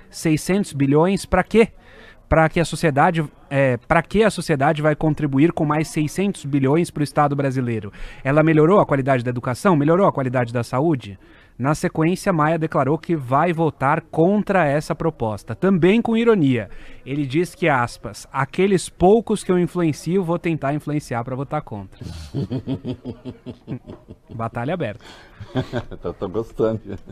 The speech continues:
Speaker 2: É, olha, eu já disse isso aqui e vou dizer de novo, né?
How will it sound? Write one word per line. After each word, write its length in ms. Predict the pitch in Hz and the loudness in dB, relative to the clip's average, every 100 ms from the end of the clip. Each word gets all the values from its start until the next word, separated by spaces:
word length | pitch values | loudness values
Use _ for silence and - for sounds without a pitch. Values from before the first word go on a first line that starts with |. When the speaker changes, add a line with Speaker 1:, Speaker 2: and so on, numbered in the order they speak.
| - - - - - - - | -20 -20 -18 -18 -20 -20 -8
Speaker 2:
É, 460 | - 220 170 143 117 | 2 6 6 6 4
olha, 560 | 147 277 247 135 127 | 0 -2 -2 0 0
eu 180 | 165 208 | 2 2
já 200 | 165 143 | 2 0
disse 340 | 107 117 107 | 0 -4 -6
isso 160 | 107 - | -8 -6
aqui 840 | 92 - 101 123 113 98 82 82 - | -6 -6 -6 -4 -2 -4 -4 -8 -10
e 200 | 95 90 | -10 -8
vou 200 | 82 98 | -8 -10
dizer 240 | 87 95 | -8 -10
de 100 | 95 | -8
novo, 440 | 92 80 82 71 76 | -8 -8 -10 -12 -12
né? 340 | 98 117 90 | -8 -8 -10